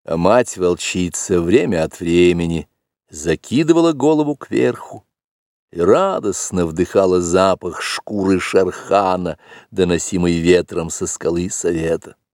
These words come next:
"Если бы не Акела с серым братом, — сказал в заключении Маугли, — я бы ничего не смог сделать.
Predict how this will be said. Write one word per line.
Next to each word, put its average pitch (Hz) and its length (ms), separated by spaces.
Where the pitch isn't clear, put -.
"Если 123 480
бы 127 100
не 127 80
Акела 147 720
с - 60
серым 117 600
братом, — 90 640
сказал 90 480
в 80 60
заключении 85 600
Маугли, — 85 600
я 101 220
бы 165 140
ничего 143 560
не 120 140
смог 98 320
сделать. 90 640